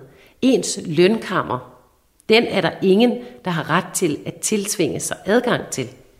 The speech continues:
Den afgør man selv, hvem man vil betro. Og her er betroelse væsentlig. Man har forhåbentlig nogen, man kan betro sig til –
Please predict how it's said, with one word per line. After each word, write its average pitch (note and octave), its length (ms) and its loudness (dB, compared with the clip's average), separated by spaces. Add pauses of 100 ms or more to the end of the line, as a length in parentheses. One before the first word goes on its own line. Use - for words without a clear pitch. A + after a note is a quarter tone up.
(560)
Den A3+ 160 4
afgør B3 400 4
man D#3 180 2
selv, D4 400 2 (100)
hvem G3 160 6
man D3 280 0
vil D#3+ 100 0
betro. - 600 -4 (840)
Og D#3 80 0
her C4 280 2
er - 200 -4
betroelse F3 760 -2 (100)
væsentlig. E3 600 -2 (480)
Man E3+ 160 4
har G#3 360 4
forhåbentlig F#3 600 2
nogen, E3 480 4 (300)
man F3 140 2
kan D#3+ 160 -6
betro - 440 -2
sig D#3+ 160 -6
til – D3 320 -6